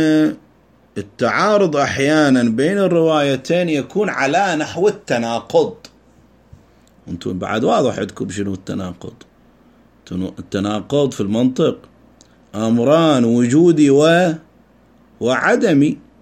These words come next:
صح لو لا؟ إنسان ولا إنسان، إنسان وليس بإنسان. زين، وجود وعدم. زين،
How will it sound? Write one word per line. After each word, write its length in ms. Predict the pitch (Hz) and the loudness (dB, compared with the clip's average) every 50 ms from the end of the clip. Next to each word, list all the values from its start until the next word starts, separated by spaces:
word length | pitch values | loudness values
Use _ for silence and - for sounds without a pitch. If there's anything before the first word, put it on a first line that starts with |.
| _ - | _ -20
صح 240 | - - 101 95 | -20 -18 -14 -10
لو 180 | 101 98 98 98 | -8 -8 -6 -6
لا؟ 280 | 101 107 107 104 - 120 | -6 -6 -6 -6 -2 -2
إنسان 480 | 120 113 - - 156 156 170 185 185 | -2 0 0 0 2 2 2 2 4
ولا 720 | 170 165 165 165 165 175 180 175 151 123 95 - - - 117 | 4 4 6 6 6 6 6 6 4 2 0 -4 -8 -6 -2
إنسان، 520 | 120 113 104 - - 120 117 107 98 95 85 | -2 -2 -2 -2 -2 -2 -2 -2 -4 -6 -6
إنسان 580 | 98 110 110 110 104 - 147 156 165 175 175 | -4 -2 -2 -2 -2 0 0 0 2 2 2
وليس 720 | 170 160 156 156 156 165 170 180 185 175 143 - - - 104 95 - - _ _ _ _ _ _ _ _ _ _ _ _ | 2 4 4 4 4 4 4 4 2 2 0 0 -2 -4 -4 -6 -8 -14 _ _ _ _ _ _ _ _ _ _ _ _
بإنسان. 720 | - 101 127 117 123 123 110 - - - 120 107 90 80 - - _ _ _ _ _ _ _ _ _ _ _ - | -4 -2 -2 0 0 0 0 0 0 0 0 -2 -2 -6 -10 -14 _ _ _ _ _ _ _ _ _ _ _ -12
زين، 160 | - 98 104 | -8 -4 -2
وجود 440 | 110 117 120 113 123 160 180 175 165 | 0 0 0 2 4 4 4 6 4
وعدم. 560 | 151 120 107 143 151 147 135 113 92 85 82 - _ _ _ _ _ _ _ _ _ _ _ _ _ _ _ - | 2 2 2 0 0 2 0 -2 -2 -6 -10 -16 _ _ _ _ _ _ _ _ _ _ _ _ _ _ _ -18
زين، 420 | 101 92 92 92 98 107 113 123 | -12 -10 -6 -4 -4 -4 -6 -6